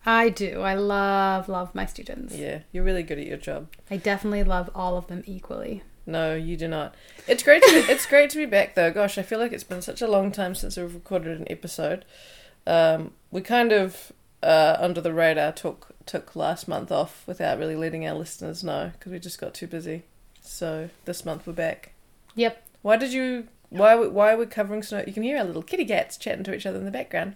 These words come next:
Speaker 2: Meow. Why? Why Snowpiercer?
Speaker 1: Why Snowpiercer?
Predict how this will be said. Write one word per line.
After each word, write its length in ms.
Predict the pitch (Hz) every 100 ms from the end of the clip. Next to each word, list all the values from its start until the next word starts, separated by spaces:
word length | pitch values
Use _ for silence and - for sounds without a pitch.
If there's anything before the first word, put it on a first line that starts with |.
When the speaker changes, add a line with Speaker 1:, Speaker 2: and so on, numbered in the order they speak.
| -
Speaker 2:
Meow. 580 | 587 659 698 _ _ - - - _ _ -
Why? 360 | 208 233 247
Why 240 | 190 233 240
Snowpiercer? 720 | 247 220 202 190 180 180 180 - _ _ _ - - _
Speaker 1:
Why 200 | 269 285
Snowpiercer? 720 | 294 247 220 214 196 202 180